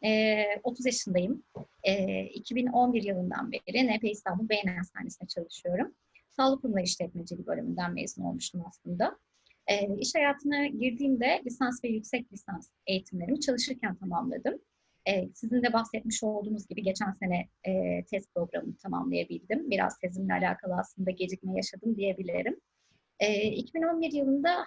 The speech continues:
hastaneye ilk başladığım zaman ben de tüm mezun arkadaşlarım gibi aslında işin mutfağından başladım diyebilirim.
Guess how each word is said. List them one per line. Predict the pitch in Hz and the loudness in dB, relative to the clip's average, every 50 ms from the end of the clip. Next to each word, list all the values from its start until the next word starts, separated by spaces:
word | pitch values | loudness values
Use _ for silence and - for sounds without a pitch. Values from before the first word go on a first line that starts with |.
| - - | -4 -6
hastaneye | 262 247 - 277 277 285 285 285 | -6 -2 0 2 2 4 4 2
ilk | 277 - - | 2 2 2
başladığım | 269 262 277 - - 269 294 302 294 | 2 2 2 2 0 0 0 0 0
zaman | 294 220 214 214 214 - 415 339 | 0 0 0 0 0 0 2 4
ben | 269 262 285 | 4 4 4
de | 285 | 4
tüm | 302 370 339 | 0 -2 0
mezun | 311 285 262 233 254 | 2 2 2 2 2
arkadaşlarım | 226 220 226 - 226 226 226 - - 262 247 262 240 | 0 0 0 0 -2 -2 -2 -2 0 2 2 2 2
gibi | 190 180 220 - - - | 2 2 0 0 0 -2
aslında | 190 - - 254 247 339 | -2 0 2 2 4 2
işin | - - - - 320 302 | 2 0 -4 -4 -2 0
mutfağından | 254 233 - _ 233 226 233 247 247 247 226 | -2 -2 -2 _ -2 0 2 4 4 4 4
başladım | 214 196 185 - - - _ 180 175 | 2 0 -2 -4 -10 -14 _ -8 -6
diyebilirim. | 175 - - - - - - - - | -4 -4 -4 -4 -6 -8 -6 -4 -4